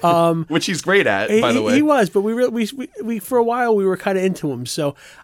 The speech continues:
Speaker 2: I don't know if we saw it in the movies or if we rented it or not, but I do know I laughed.
Speaker 1: Yes. This movie came out pretty early on in my relationship with Sue. And when Sue and I first got together, <laughs> I don't wanna,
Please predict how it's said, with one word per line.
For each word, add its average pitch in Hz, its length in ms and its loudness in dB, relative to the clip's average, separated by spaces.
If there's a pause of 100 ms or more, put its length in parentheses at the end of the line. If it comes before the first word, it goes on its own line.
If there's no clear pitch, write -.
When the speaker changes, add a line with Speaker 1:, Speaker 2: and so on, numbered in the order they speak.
(100)
Speaker 2:
I 185 80 0
don't 202 280 -2
know 233 180 -2
if - 140 -4
we 196 60 -4
saw 190 260 -2
it 180 40 0
in 170 40 -6
the 151 60 -4
movies 190 560 -2
or 147 100 0
if 135 100 -8
we 143 120 -6
rented 160 360 -6
it 170 40 -4
or 165 160 -2
not, 165 280 -4
but 139 120 -6
I 139 40 -2
do 151 160 -4
know 180 120 -2
I 151 100 -2
laughed. 131 540 -8 (180)
Speaker 1:
Yes. - 540 -6 (320)
This 156 200 -8
movie 214 220 -6
came 156 240 -2
out 127 260 0 (200)
pretty 170 240 -2
early 143 260 0
on 120 180 0
in 113 80 -4
my 107 100 -2
relationship 104 600 -4
with 78 140 -16
Sue. 76 360 -6 (300)
And 113 520 -2 (180)
when 131 240 -4
Sue 196 180 -6
and 214 100 -2
I 160 120 -2
first 147 260 -6
got 127 180 -4
together, 98 600 -4 (140)
<laughs> - 160 -14
I 170 920 -4
don't 185 160 -2
wanna, 160 220 -2